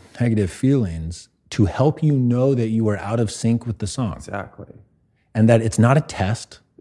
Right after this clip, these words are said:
Speaker 1: It's not
Speaker 2: Mm-hmm.
Speaker 1: like you're wrong or you're right.
Speaker 2: Yeah.
Speaker 1: It's, "Child, would you like to dance?"
Speaker 2: Right.
Speaker 1: "Child, would you like to dance?"
Speaker 2: Mm.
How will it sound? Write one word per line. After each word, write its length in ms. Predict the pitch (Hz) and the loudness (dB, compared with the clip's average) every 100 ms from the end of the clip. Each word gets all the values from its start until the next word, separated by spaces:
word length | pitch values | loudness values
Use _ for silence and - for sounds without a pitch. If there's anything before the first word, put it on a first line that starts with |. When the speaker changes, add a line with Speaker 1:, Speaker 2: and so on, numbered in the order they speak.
| - - - - | -20 -20 -16 2
Speaker 1:
It's 200 | 110 123 | 2 4
not 180 | 123 131 | 4 4
Speaker 2:
Mm-hmm. 60 | 131 | 4
Speaker 1:
like 220 | 120 101 | 4 4
you're 200 | 107 113 | 4 4
wrong 380 | 110 113 127 120 | 4 4 6 4
or 80 | |
you're 260 | 107 113 113 | 4 4 2
right. 380 | 110 92 90 98 _ | 0 -2 -6 -10 _
Speaker 2:
Yeah. 160 | 107 101 - - | -18 -18 -18 -8
Speaker 1:
It's, 400 | 110 104 - - _ _ _ _ _ _ - | -2 -2 -4 -16 _ _ _ _ _ _ -10
"Child, 400 | - 87 87 87 | -4 -4 -2 -4
would 160 | 82 | -6
you 40 | 85 | -6
like 160 | 82 104 | -8 -8
to 60 | |
dance?" 460 | 107 123 87 - _ _ - | -6 -8 -10 -20 _ _ -20
Speaker 2:
Right. 120 | - _ _ _ _ _ | -20 _ _ _ _ _
Speaker 1:
"Child, 360 | - 78 76 80 | -12 -10 -8 -8
would 100 | 78 | -10
you 60 | |
like 180 | 76 76 | -10 -10
to 80 | 80 | -10
dance?" 480 | 92 107 - _ _ | -10 -10 -14 _ _
Speaker 2:
Mm. 220 | 101 92 | -14 -14